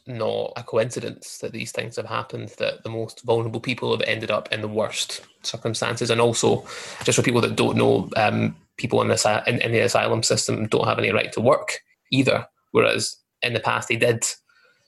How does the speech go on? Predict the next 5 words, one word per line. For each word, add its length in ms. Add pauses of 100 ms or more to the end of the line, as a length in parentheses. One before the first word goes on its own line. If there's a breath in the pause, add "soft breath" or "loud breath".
So 680
with 300
that 320 (340)
gradual 560
tightening 680